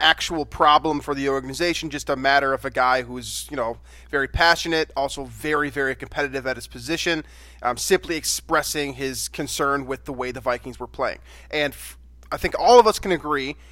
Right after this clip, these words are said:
that when we were sitting on our couches, we were also voicing our displeasure about how the Vikings were playing that day. So I personally didn't have a problem with that. Now you go a little bit further along,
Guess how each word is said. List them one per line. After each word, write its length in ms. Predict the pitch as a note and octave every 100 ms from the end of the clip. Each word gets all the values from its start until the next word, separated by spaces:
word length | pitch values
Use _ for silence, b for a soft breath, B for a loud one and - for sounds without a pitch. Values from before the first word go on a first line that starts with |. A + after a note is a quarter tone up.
| b
that 240 | D#3+ D3 D3
when 160 | D3
we 80 | D3+
were 80 | D3
sitting 220 | - F3+
on 100 | D#3+
our 80 | C3
couches, 520 | - B3 A#3+ F#3 E3+
we 80 | D#3+
were 140 | F3 -
also 340 | G#3+ - F3+
voicing 400 | C#3 D3+ D3+ D3
our 80 | C3+
displeasure 500 | - - E3 C3+ C3+
about 160 | C3 B2
how 80 |
the 100 | B2+
Vikings 360 | B2 B2 B2+ A#2
were 60 | A#2+
playing 280 | B2+ A#2+ A#2+
that 140 | A#2
day. 220 | B2+ C#3 - B B
So 140 | - F3+
I 220 | F3 G#3+
personally 480 | A3+ - F3+ - F3+
didn't 180 | D3 C#3+
have 140 | C#3+
a 60 | C3+
problem 440 | - A#3+ A3 C3
with 140 | F#2+ -
that. 160 | - - - b b b
Now 100 | C#3+
you 120 | C#3+
go 180 | D3 C#3+
a 20 |
little 200 | C#3 C3
bit 180 | B2+ C3+
further 360 | - C3 D3 D#3+
along, 420 | C#3 A2+ A2+